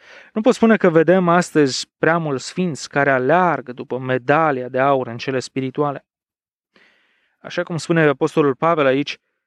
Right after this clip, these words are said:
n-ar trebui să alergăm după lucrurile spirituale tot așa cum aleargă atleții după o medalie de aur. Ce sunt lucrurile de sus? Acestea sunt lucrurile lui Hristos.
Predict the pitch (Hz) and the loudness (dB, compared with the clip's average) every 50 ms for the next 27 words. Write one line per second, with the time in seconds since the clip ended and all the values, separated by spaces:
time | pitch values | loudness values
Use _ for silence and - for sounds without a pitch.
0 | _ _ - 160 175 190 - 190 175 180 - - 180 165 160 143 139 139 165 185 | _ _ -4 -4 -4 -2 -2 -2 -2 -2 0 0 2 2 2 -2 0 0 0 0
1 | 175 165 139 - 147 147 160 - - 165 156 - - - 147 143 139 - 156 156 | 0 -2 -2 -2 -2 -2 -2 -6 -2 -4 -4 -4 -2 -4 -2 -2 -2 -2 -2 0
2 | 160 160 147 - _ _ _ _ _ _ _ _ - - 233 254 - 254 214 - | 0 0 -2 -2 _ _ _ _ _ _ _ _ -2 -2 -2 0 0 -2 -2 0
3 | - 220 208 - 196 180 180 180 175 175 175 170 165 151 143 147 151 - - 170 | -2 -2 -2 -2 -4 -4 -2 0 0 2 2 2 0 0 0 -2 -4 -2 -2 -2
4 | 160 156 - - 160 165 165 156 - - 147 135 131 135 - 156 151 147 139 139 | -4 -4 -4 -4 0 0 0 0 0 -4 -10 -8 -8 -6 -2 0 0 0 0 -4
5 | 143 143 135 127 127 151 156 160 151 135 120 117 117 110 127 131 135 131 127 120 | -4 -4 -4 -2 -2 0 0 0 0 -2 -4 -8 -8 -6 -6 -4 -4 -4 -6 -8
6 | - - _ _ _ _ _ _ _ _ _ _ - - 165 - - 160 156 165 | -10 -14 _ _ _ _ _ _ _ _ _ _ -4 -4 -2 0 0 0 0 0
7 | - - 180 160 160 147 143 139 - - 240 214 - - - _ _ _ _ _ | 0 0 2 2 2 2 2 -2 -4 -4 -8 -8 -10 -12 -18 _ _ _ _ _
8 | _ _ _ _ _ - 175 - - 285 269 - 285 240 - - 202 185 185 196 | _ _ _ _ _ -6 -6 -2 -2 -2 -2 0 -2 -2 0 0 0 2 2 0
9 | - 175 165 165 160 160 165 165 - - 180 170 - - 220 180 - - - | 0 0 0 0 2 2 0 -2 -2 -4 -8 -8 -8 -6 -8 -8 -8 -10 -20